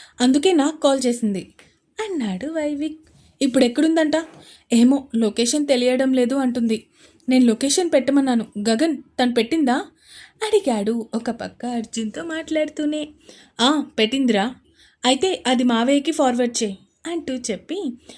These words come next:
"అర్జున్ మావయ్య, నా మొబైల్లో నుంచి లొకేషన్ పంపిస్తున్నాను, మీరొక్కరే కాకుండా డాడీని, పెదమావయ్యని కూడా తీసుకొని వెళ్ళండి,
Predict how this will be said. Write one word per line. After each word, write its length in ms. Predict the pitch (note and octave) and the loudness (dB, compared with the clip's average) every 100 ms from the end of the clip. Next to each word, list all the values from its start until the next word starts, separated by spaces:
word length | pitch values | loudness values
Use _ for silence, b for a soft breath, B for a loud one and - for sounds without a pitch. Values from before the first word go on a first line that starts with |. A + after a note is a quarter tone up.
| B B | B B
"అర్జున్ 280 | A#3 A3 C#4 | -4 0 2
మావయ్య, 300 | C#4+ C4 A3+ - A3 | 4 2 -2 -4 0
నా 160 | A#3+ | 4
మొబైల్లో 500 | A#3+ A3 A3+ C#4 C#4 | 4 4 2 2 2
నుంచి 280 | C4 B3 C#4+ | 0 0 0
లొకేషన్ 420 | B3 A#3+ B3 C4 | 0 0 -2 -2
పంపిస్తున్నాను, 640 | B3 A3 A#3+ A#3 A3+ G3+ G#3 b b b b | -4 -4 -6 -4 -2 -2 -8 b b b b
మీరొక్కరే 400 | B3+ B3 B3 D4+ | 2 2 4 2
కాకుండా 560 | F4 C#4+ C4+ C4 D4+ D4 G#3+ | 2 -2 0 0 0 -2 -2
డాడీని, 460 | G#3+ G3+ A#3+ C4+ | -2 0 0 0
పెదమావయ్యని 640 | C#4+ A#3+ A#3+ C4 C4 B3+ B3+ | 0 0 0 0 0 0 -2
కూడా 220 | B3 B3+ | -2 -4
తీసుకొని 420 | C4+ B3+ - B3 | -2 -8 -4 -2
వెళ్ళండి, 420 | B3 A3+ A3 G#3 | 0 0 -2 -4